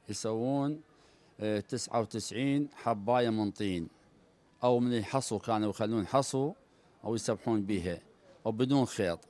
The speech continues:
فهاي تطشر. سووا، قاموا يسوون طين، طين، ويزلفوها، ويسووها تسعة وتسعين حباية ويسبحون. بعدين الطين يتفلش،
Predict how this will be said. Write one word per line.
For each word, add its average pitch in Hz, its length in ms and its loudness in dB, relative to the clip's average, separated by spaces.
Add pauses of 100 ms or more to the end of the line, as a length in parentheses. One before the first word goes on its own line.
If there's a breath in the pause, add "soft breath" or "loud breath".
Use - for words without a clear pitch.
(120)
فهاي 143 280 2
تطشر. 104 580 -2
سووا، 170 380 4
قاموا 143 260 4
يسوون 143 400 2
طين، 110 400 2 (840 soft breath)
طين، 160 440 4 (360 soft breath)
ويزلفوها، 139 960 4 (360 soft breath)
ويسووها 120 440 4
تسعة 113 240 -4
وتسعين 117 320 -4
حباية 135 680 4 (280 soft breath)
ويسبحون. 107 600 0 (360 soft breath)
بعدين 143 540 4
الطين 180 440 2
يتفلش، 160 840 2